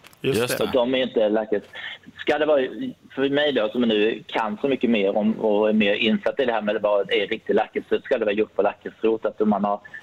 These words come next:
Speaker 3: antingen extraherat ut ex-, smaken från lakritsroten eller använt sig av rålakritspulver för att smaksätta,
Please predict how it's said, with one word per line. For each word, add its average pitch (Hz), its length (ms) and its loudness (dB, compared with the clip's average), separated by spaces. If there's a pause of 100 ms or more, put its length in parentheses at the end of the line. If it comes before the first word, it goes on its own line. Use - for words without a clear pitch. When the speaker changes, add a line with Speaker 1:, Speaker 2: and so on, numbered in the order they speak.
(120)
Speaker 3:
antingen 135 560 0
extraherat 120 720 -2
ut 110 200 0 (280)
ex-, - 260 -6
smaken 113 440 0
från 123 200 0
lakritsroten 107 680 -2
eller 104 160 2
använt 110 280 0
sig 98 180 -2
av 101 120 -2
rålakritspulver 101 1120 0 (500)
för 98 180 0
att 95 140 -6
smaksätta, 101 840 -2